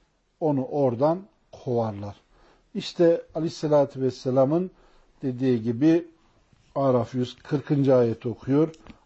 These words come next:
Allah'ın ayetlerini yalanlayıp da onlara karşı büyüklenenlere hiç şüphesiz ki gök kapıları açılmayacaktır. Onlar deve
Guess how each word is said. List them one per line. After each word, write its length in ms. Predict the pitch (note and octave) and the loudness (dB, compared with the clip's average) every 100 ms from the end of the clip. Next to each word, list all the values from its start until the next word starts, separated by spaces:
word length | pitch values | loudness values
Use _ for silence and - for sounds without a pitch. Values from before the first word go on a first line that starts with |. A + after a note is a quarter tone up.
| - | -6
Allah'ın 460 | C3 C#3+ C#3 D#3+ D3+ | -4 0 2 2 0
ayetlerini 640 | C3 C3 B2+ - C3 B2+ | 2 2 2 0 0 2
yalanlayıp 720 | A#2+ A#2+ A#2+ A#2+ B2 C3+ - | 2 2 2 2 2 0 -2
da 160 | - G2+ _ _ _ _ _ - | -12 -12 _ _ _ _ _ -6
onlara 520 | D#3 D3 D3 D#3 D#3+ | 0 4 6 6 4
karşı 560 | B2+ C#3+ B2+ - G2+ - _ _ _ _ _ _ _ _ _ _ - | 4 2 2 -4 -8 -8 _ _ _ _ _ _ _ _ _ _ 0
büyüklenenlere 1160 | G#3+ G3 F#3+ - D3+ D3 C#3 C3+ C3 F#3 G#3+ - _ _ _ - | 4 4 2 0 0 2 2 4 4 4 2 -6 _ _ _ -12
hiç 180 | F3+ - | -10 -10
şüphesiz 720 | - B2+ C3 A#2+ F3+ C3 - | -16 -6 -6 -6 -12 -12 -12
ki 240 | A#2+ G2+ | -14 -4
gök 360 | D3 D#3+ D#3+ - | -2 -2 -4 -14
kapıları 440 | A#2 - A2+ G#2 | -12 -10 -10 -8
açılmayacaktır. 1000 | A2 - D3+ D#3 D3 D#3 - - F3+ F3 _ _ _ _ _ | -12 -8 -2 0 2 2 0 2 0 0 _ _ _ _ _
Onlar 480 | C#3+ C#3+ C3 A2+ G#2+ F#2 F#2+ | 0 2 2 -2 -6 -12 -4
deve 500 | B2 B2+ D3+ F3+ F#3+ | 0 4 4 4 2